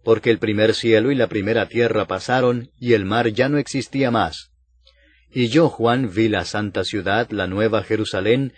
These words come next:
descender del cielo, de Dios, dispuesta como una esposa ataviada para su marido.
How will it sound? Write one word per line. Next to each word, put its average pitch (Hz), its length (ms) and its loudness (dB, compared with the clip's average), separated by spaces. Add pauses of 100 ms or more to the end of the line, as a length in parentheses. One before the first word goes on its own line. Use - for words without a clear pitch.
(240)
descender 120 600 2
del 123 180 4
cielo, 123 500 2
de 92 180 -2
Dios, 113 460 4 (260)
dispuesta 131 640 2
como 113 240 -4
una 131 160 0
esposa - 480 -2
ataviada 110 520 0
para 117 180 0
su 127 140 -6
marido. 117 480 -4